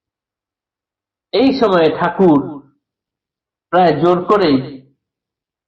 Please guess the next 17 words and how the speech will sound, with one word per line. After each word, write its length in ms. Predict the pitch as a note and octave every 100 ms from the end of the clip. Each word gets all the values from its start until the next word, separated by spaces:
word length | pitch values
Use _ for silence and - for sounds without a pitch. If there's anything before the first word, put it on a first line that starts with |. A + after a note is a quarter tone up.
| _ _ _ _ - C3+
জ্ঞানের 380 | D#3+ E3+ A3 G#3+
আলো 180 | E3+
জ্বালিয়ে 480 | D#3 D3+ C#3+ C#3+ C#3
দিলেন, 260 | C3+ C3+ C3
চৈতন্যের 680 | D#3 D3 C#3 F3+ F3 E3 D#3
আলো 240 | C#3 C#3
জ্বালিয়ে 380 | C3+ B2 B2+ B2
দিলেন 360 | B2 A#2 A2+ - - _ _ -
সমাজের 380 | C3+ B2+ C3 B2
বুকে, 640 | A#2+ A2+ G#2+ G2 - - _ -
এবং 280 | B2+ C3 C3
কেশব 280 | C3 D#3 C3
সেনও 600 | - C#3+ D3 - - - _ _ _ _ _
তার 160 | C3+ C3
ফলে, 460 | C3+ A#2+ A#3+ - D3+ - _ _ -
তার 240 | C3+ C3
হৃদয়েও 680 | C3+ D3 D3 C#3+ - C#3+